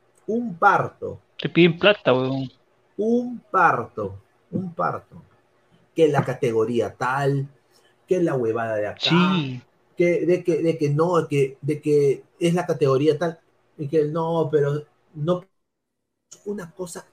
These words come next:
Speaker 1: increíble, increíble.
Speaker 2: Y tienes que pagar.
Speaker 1: Entonces,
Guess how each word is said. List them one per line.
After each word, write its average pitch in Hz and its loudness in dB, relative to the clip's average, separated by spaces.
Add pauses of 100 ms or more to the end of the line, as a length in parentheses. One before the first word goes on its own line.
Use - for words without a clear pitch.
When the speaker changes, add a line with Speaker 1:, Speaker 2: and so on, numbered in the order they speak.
(120)
Speaker 1:
increíble, 147 0 (800)
increíble. 123 -4 (220)
Speaker 2:
Y 151 -6
tienes 170 4
que 180 6
pagar. 147 6
Speaker 1:
Entonces, 202 4